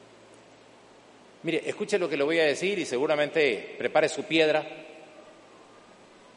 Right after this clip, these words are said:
para que yo diga en tres, dos, uno, la tiren. Yo estoy convencido, hermanos, de que en el día del Señor habrá gente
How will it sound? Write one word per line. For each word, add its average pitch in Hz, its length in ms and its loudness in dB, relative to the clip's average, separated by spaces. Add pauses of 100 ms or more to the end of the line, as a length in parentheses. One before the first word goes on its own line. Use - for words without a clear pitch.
(320)
para 120 120 -4
que 117 340 -2
yo 127 140 0
diga 131 540 0
en 113 160 -6
tres, 156 180 0
dos, 139 200 -2
uno, 160 260 -2 (220)
la 110 120 -2
tiren. 156 320 -2 (1040)
Yo 156 120 0
estoy 208 240 2
convencido, 170 640 0
hermanos, 117 420 -4 (920)
de 127 120 -4
que 135 80 -10
en 127 80 -8
el 113 100 -8
día 175 200 0
del 160 120 0
Señor 127 380 -4 (960)
habrá 110 320 -4
gente 156 640 -4